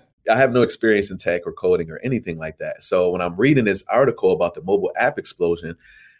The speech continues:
I get really interested 'cause they started going into the financials of it too, talking about how these app developers are making millions and billions of dollars off of either sales or I P Os and acquisitions. And I'm like, "Somebody's selling these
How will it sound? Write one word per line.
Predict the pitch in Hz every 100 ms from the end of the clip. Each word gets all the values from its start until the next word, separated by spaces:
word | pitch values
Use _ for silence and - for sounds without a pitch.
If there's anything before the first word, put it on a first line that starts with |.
| _
I | 120
get | 143
really | 127 127 -
interested | 180 - 110 98 95 82 -
'cause | 95
they | 107
started | 110 104 101
going | 98 98
into | 90 -
the | -
financials | 80 82 110 147 92 85
of | 80
it | -
too, | - 135 95 - _ _ _
talking | - 92 98
about | 90 87
how | 87
these | 90 -
app | 98 98
developers | 92 90 87 85 82
are | 82
making | 85 87 - 80 78 76 _
millions | 90 135 135 98 82
and | 80
billions | 101 98 87
of | 82
dollars | 98 139 98 85 - -
off | 85 -
of | 82 78 _ _ _ _
either | 107 92 85
sales | - 113 113 110 110 107
or | - 87
I | 85
P | - 92
Os | 107 107 104 98
and | -
acquisitions. | 90 87 101 104 104 98 95 - - - _ -
And | 113
I'm | 120
like, | 78 60 - _
"Somebody's | - - 180 135 101 -
selling | 113 113 101
these | 92 90 -